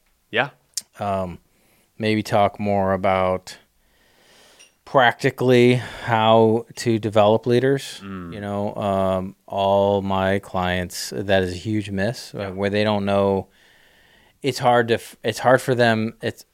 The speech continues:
Speaker 2: and I'm trying to get them to identify, what does leadership mean?
Speaker 1: Mm-hmm.
Speaker 2: How's that different from managing?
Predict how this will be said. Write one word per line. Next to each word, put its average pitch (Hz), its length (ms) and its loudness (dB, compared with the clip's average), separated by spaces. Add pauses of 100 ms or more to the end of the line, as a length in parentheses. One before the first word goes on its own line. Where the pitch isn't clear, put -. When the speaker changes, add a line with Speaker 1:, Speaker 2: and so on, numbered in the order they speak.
Speaker 2:
and 107 160 -4
I'm 107 120 0
trying 110 260 0
to 101 60 -2
get 107 240 2
them 101 200 0
to 101 120 -2
identify, 101 480 -2
what 113 140 0
does 139 100 -6
leadership 123 460 0
mean? 117 360 -4 (200)
Speaker 1:
Mm-hmm. 113 240 -6
Speaker 2:
How's 120 240 -6
that 117 140 0
different 120 280 -2
from 110 160 -4
managing? 110 560 0